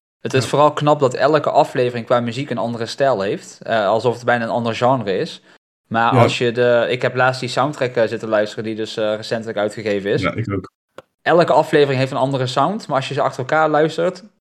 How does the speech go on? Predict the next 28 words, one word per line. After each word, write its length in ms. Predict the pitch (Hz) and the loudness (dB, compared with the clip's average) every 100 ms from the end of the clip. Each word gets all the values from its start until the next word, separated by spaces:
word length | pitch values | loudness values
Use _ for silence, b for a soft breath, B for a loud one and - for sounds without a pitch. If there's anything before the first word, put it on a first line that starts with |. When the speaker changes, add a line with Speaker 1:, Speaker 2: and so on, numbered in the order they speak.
| _ - | _ 0
Speaker 1:
passen 280 | 170 - | 0 0
ze 100 | 143 | -2
wel 140 | 147 143 | 2 2
weer 100 | 107 | 2
bij 100 | 92 | 0
elkaar 360 | 95 92 76 - | 0 -2 -4 -6
op 100 | 107 | -4
de 80 | |
een 80 | 110 | -4
of 60 | 104 | -4
andere 220 | 101 104 | -6 -6
manier. 260 | 101 92 90 | -6 -8 -4
Terwijl 240 | 113 123 | 4 4
het 120 | 104 | 2
compleet 580 | 95 131 117 175 170 165 | -4 -4 2 4 2 0
gemixte 360 | - 151 135 123 | 2 2 2 2
genres 320 | 135 123 104 | 2 2 0
zijn. 260 | 101 110 107 | -4 -4 0
Dat, 320 | 143 - 110 | 0 0 0
dat 180 | 180 151 | 2 0
is 140 | 127 | -2
vooral 220 | 135 131 | 2 2
heel 160 | 107 98 | 2 -4
knap. 280 | - 98 - | -4 -6 -4
Dat 140 | 113 | -4
je 80 | 127 | 2
wel 180 | 135 | 2
een, 60 | 127 | 6